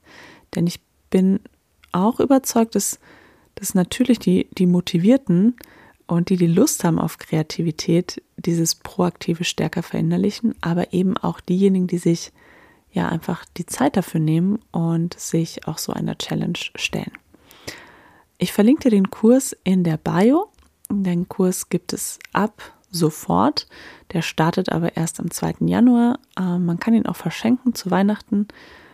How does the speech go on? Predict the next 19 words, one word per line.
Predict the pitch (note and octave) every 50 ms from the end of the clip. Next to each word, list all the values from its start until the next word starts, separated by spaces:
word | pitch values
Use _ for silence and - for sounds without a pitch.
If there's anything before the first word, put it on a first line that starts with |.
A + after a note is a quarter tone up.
| _ _ _
falls | - - - F3+ E3+ F3 F3 - -
du | - F3+ E3 E3 E3 - - -
jemand | - F3 F3 F3+ E3+ E3+ -
bist, | - F3 - - -
der | - E3 D#3+ E3 E3 - - _ _ _ - -
gerade | - - E3+ - F3+ F#3+ F#3
no-, | E3+ F3 - - _ -
nach | E3 E3+ F3 -
einem | - - E3 D#3+
Weihnachtsgeschenk | E3 E3 D#3+ E3 - - - - - - F3 E3 -
sucht | - - A3 C#4 F4+ - -
für | - - B3
jemanden. | A#3 A3+ A3 A3+ A3+ A#3 A#3 D4 D#4+ D4+ - - - - - - - - - - - _ _ _ _ -
Und | - F#3+ F#3+ F#3+ F#3+ F#3+ F#3+ F#3+ F#3+ F#3+ F#3+ F#3+ F#3+ G3 G3 G3+ - - - - - - _ _ _ _ _ _ _ _ _ _ _
ja, | _ - A3 E3 D3+ - _ _ _ - - _ -
das | - F#3+ A#3 - - -
war | G3 F#3 F#3 F#3+ G#3 A#3+ A#3+ - _ _ _ _ _ _ _ _ _ _ _ _ _ _ -
mein | - F3+ E3+ F3+ G#3 A#3
Input | - - G3+ A#3+ B3+ - - - F3 F#3 F#3+ -